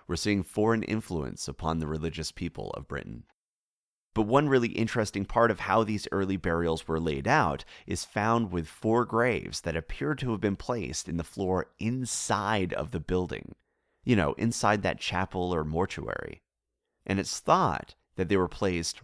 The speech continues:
right about where the altar stood. Now, do you remember all the way back to the early Scottcast episodes where we talked about the strange homes at Clad Hallan,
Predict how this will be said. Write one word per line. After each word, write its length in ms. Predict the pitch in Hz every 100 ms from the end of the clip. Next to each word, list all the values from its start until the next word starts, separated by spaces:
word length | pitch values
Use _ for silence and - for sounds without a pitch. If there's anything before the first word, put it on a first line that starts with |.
| -
right 280 | - 90 135
about 480 | 139 127 87 - -
where 120 | 80
the 160 | 80
altar 340 | - 80 - 69
stood. 420 | - 58 - - _ _ _ _ _ _ _ _ _
Now, 220 | 110 120 117
do 160 | 117
you 100 | 120
remember 320 | 123 160 170
all 200 | - 117
the 80 | 127
way 140 | 127 120
back 280 | 98 95 -
to 60 |
the 160 | - 60
early 240 | 82 78
Scottcast 720 | - - 67 78 - 90 -
episodes 560 | 90 90 - 92 98 - - _
where 100 | 101
we 100 | 92
talked 320 | - 90 82
about 240 | 85 87 85
the 60 |
strange 540 | - - 85 87 87 -
homes 420 | 82 82 90 85
at 120 | -
Clad 380 | - 76 71 73
Hallan, 640 | 78 69 62 62 80 87